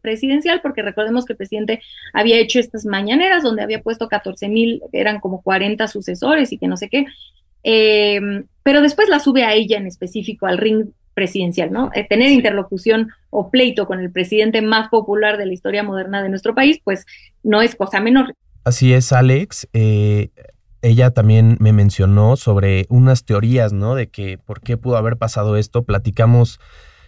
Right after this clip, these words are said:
Speaker 3: este, sobre si en algún futuro Andrés Manuel López Obrador en a lo mejor algún libro o algún artículo nos, nos comentará, ¿no?
Speaker 2: Ujú.
Speaker 3: Si es, hizo esto realmente a propósito, pero pues bueno, ya quedaremos a,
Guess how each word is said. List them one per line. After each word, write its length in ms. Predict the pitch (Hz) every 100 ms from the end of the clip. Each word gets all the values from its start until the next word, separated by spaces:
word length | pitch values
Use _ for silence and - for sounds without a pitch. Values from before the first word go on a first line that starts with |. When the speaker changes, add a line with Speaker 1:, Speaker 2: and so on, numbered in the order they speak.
| - -
Speaker 3:
este, 840 | 95 - 101 95 92 90 - -
sobre 760 | - - 101 98 98 92 90 82 - _ _
si 420 | - - 104 101 107
en 140 | 98
algún 260 | 101 113 131
futuro 380 | 135 151 143
Andrés 220 | 135 117 107
Manuel 320 | 104 110 117
López 220 | 117 113
Obrador 400 | 101 98 98 113
en 100 | 104
a 60 | 90
lo 120 | 92
mejor 280 | 92 - 113
algún 280 | 107 104 110
libro 300 | 139 143 131
o 80 |
algún 220 | 101 107 113
artículo 500 | 107 - 117 117 113
nos, 340 | 101 95 -
nos 240 | - 95 -
comentará, 600 | 98 98 95 92 107 120
¿no? 240 | 107 117
Speaker 2:
Ujú. 160 | 147 147
Speaker 3:
Si 540 | 147 - 101 92 95 -
es, 280 | 107 - -
hizo 280 | 110 117 120
esto 400 | 117 117 113 107
realmente 440 | 104 104 107 107
a 40 |
propósito, 760 | 98 - 123 131 131 120 131 156
pero 220 | - 104
pues 180 | 104 101
bueno, 260 | 101 104 95
ya 180 | 101 104
quedaremos 460 | 107 104 107 107
a, 160 | 90